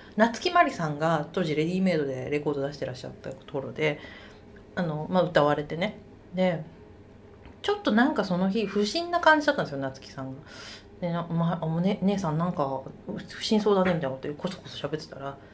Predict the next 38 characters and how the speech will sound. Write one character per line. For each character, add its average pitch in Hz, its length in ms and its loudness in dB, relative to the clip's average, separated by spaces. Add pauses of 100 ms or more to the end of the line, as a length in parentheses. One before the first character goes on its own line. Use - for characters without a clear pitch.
(320)
な - 80 -2
ん - 20 0
か - 120 -6 (100)
パ - 160 -8
チ 233 160 -10
ン 254 60 -8
み 196 80 -10
た - 80 -14
い - 40 -16
な - 40 -20
こ - 40 -14
と、 - 140 -16
パ 320 220 2
ー - 20 -4
ン 269 40 -4
み - 60 -4
た - 60 -8
い - 40 -10
な - 40 -12
の - 80 -16
っ - 40 -20
て、 - 200 -2 (180)
「わ - 120 10
か - 20 -2 (140)
っ - 20 -8
た！」 - 160 12
み 262 80 10
た 175 60 8
い - 20 8
な 147 80 6
こ 139 60 -2
と - 60 -6
言 139 80 -6
っ - 20 -16
て、 151 160 -2 (260)
「こ - 140 -4
こ 262 240 0
さ」 262 400 0